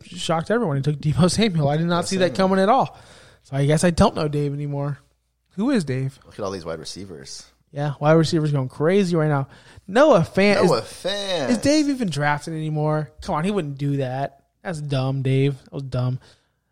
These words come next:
Speaker 1: Melvin Gordon, Denzel Mims.
Speaker 2: Oh,
Speaker 1: Uh,
Speaker 2: your
Speaker 1: you
Speaker 2: boy
Speaker 1: were on the
Speaker 2: Denzel
Speaker 1: clock.
Speaker 2: Mims.
Speaker 1: I know, <laughs> right
Speaker 2: What is
Speaker 1: before,
Speaker 2: happening?
Speaker 1: right before your boy Odell. He's still there. What? What do you think about Odell dropping the ninth round in a dynasty?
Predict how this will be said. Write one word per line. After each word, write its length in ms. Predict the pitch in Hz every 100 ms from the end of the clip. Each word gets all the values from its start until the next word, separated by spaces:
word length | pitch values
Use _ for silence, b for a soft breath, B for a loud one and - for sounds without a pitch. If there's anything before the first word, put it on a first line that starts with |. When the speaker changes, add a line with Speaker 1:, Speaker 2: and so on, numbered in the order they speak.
| _
Speaker 1:
Melvin 320 | 139 147 156
Gordon, 300 | 156 196 196 151
Denzel 280 | 147 143
Mims. 360 | 143 175 190 180
Speaker 2:
Oh, 220 | 135 110
Speaker 1:
Uh, 20 | 104
Speaker 2:
your 140 | 139
Speaker 1:
you 40 | 160
Speaker 2:
boy 40 |
Speaker 1:
were 40 | 156
on 60 | -
the 60 |
Speaker 2:
Denzel 260 | 135 135 113
Speaker 1:
clock. 200 | 101 143
Speaker 2:
Mims. 200 | 165 175
Speaker 1:
I 140 | 147 151
know, 380 | 170 175 165
<laughs> 40 | 151
right 140 | 170
Speaker 2:
What 140 | 196 -
is 60 |
Speaker 1:
before, 200 | - 175
Speaker 2:
happening? 680 | 170 147 202 - 120 98 78
Speaker 1:
right 160 | 76 190
before 260 | 220 214 190
your 140 | 190
boy 200 | 175 190
Odell. 400 | 190 165 156 190
He's 160 | 170 135
still 200 | 185 175
there. 560 | 151 170 160 139 135 -
What? 400 | - - - - _ _ _ _ -
What 80 |
do 60 | 277
you 40 |
think 140 | 320 330
about 200 | 277 -
Odell 360 | 226 170 165 175
dropping 320 | 165 160 170
the 60 | 160
ninth 300 | 147 147 139
round 280 | 139 143 135
in 100 | 127
a 40 |
dynasty? 580 | 127 127 123 - -